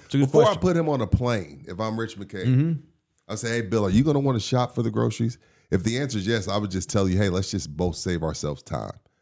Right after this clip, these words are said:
Speaker 2: That's not gonna happen." You know what I mean? Like, let's,
Speaker 1: Mm-hmm.
Speaker 2: let's be men. Let's, let's speak transparent.
Speaker 1: <clears throat> Yeah,
Speaker 2: If you
Speaker 1: maybe.
Speaker 2: want power, I'm not gonna even fly you out here because I'm doing the grocery shopping.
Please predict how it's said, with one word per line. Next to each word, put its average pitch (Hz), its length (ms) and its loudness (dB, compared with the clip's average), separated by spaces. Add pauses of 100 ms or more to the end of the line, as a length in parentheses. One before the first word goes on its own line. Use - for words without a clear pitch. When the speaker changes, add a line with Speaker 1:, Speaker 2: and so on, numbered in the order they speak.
(280)
Speaker 2:
That's 85 180 0
not 85 200 -4
gonna 76 160 -6
happen." - 340 -8 (680)
You 98 100 4
know 120 80 8
what 135 100 4
I 135 40 2
mean? 135 180 2
Like, 117 140 2
let's, 127 220 8
Speaker 1:
Mm-hmm. 117 160 2
Speaker 2:
let's 127 140 2
be 123 140 4
men. 131 340 2
Let's, 113 200 -4 (120)
let's 107 180 2
speak 123 240 0
transparent. 131 680 0
Speaker 1:
<clears throat> - 40 -18
Yeah, 202 340 0
Speaker 2:
If 214 60 0 (220)
you 127 60 0
Speaker 1:
maybe. - 20 0
Speaker 2:
want 190 280 0
power, 143 360 -2
I'm 135 140 -4
not 160 120 -2
gonna 147 120 0
even 123 200 0
fly 123 260 0
you 113 200 0
out 123 160 0
here 92 120 -4
because 101 280 -6 (100)
I'm 117 260 -4
doing 101 260 -2
the 87 60 -8
grocery 98 380 -2
shopping. - 400 -6